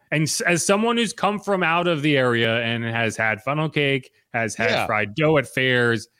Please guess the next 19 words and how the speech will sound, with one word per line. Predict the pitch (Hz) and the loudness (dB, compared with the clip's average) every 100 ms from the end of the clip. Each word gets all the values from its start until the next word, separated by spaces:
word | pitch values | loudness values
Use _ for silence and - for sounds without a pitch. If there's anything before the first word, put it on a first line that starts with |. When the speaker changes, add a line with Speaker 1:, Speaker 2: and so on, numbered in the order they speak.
| _ | _
Speaker 1:
has | 127 156 | -2 0
Speaker 2:
Right. | 170 | 0
Speaker 1:
had | 120 110 | 0 -2
beignets, | 120 117 117 113 113 107 | -2 -2 0 0 0 0
my | 110 110 | -2 -4
share | 120 117 | -2 -2
of | 107 | 0
beignets, | 117 120 147 127 113 - _ _ _ _ - | -2 0 0 0 -2 -10 _ _ _ _ -6
they | 175 185 | 0 2
are | 175 | 2
not | 190 190 180 | 2 2 0
significantly | - 156 139 127 127 120 107 101 | -2 0 0 0 -2 -2 -2 -2
different. | 95 92 - 85 _ _ _ _ | -4 -8 -10 -16 _ _ _ _
There's | 156 131 | 0 2
a | 123 | 0
cultural | - 185 180 185 175 | 0 -2 2 2 2
thing | - 185 | 2 2
around | 175 143 139 139 139 | 2 2 2 0 0
them. | 135 | 0